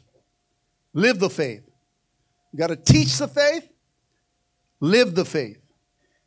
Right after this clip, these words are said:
If you wanna bring the best out of your kids, bring them to Christ by living the faith, by being an example of your actions.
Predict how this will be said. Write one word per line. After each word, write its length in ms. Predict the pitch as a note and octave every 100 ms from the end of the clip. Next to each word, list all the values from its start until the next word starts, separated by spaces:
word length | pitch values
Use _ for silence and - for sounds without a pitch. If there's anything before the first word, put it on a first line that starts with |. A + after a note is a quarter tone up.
| _ -
If 140 | C#3
you 100 | G3+
wanna 220 | B3+ C4
bring 180 | A3+ C4
the 100 | B3
best 360 | F3 B3+ C4 -
out 160 | A#3+
of 40 | A#3
your 120 | G#3+
kids, 420 | G#3+ B3+ C4+ A#3
bring 640 | E3+ C3+ A3 C4 C#4 C4+
them 260 | A#3+ C4 C4+
to 140 | C4 A3+
Christ 560 | - A3+ A#3+ B3 -
by 180 | G#3 G#3+
living 720 | A3 A3 C4 C4+ C#4+ C#4 C4 - _ _
the 140 | G3+ A#3+
faith, 560 | - C#4+ A#3+ E3+ - - F#3+
by 220 | G#3+ A3
being 640 | D3+ C3+ C4 D4 D4+ D4+
an 200 | D4+ C4
example 1040 | B3 F#3 D#3 A#3 C4+ D4 D4 C#4+ C#4 C4+ C4+ _ _ -
of 300 | G#3+ A3 E3+
your 300 | A#3 A#3+ C4 -
actions. 1160 | A#3+ B3 A#3+ - - F#3 C3+ A2 - - -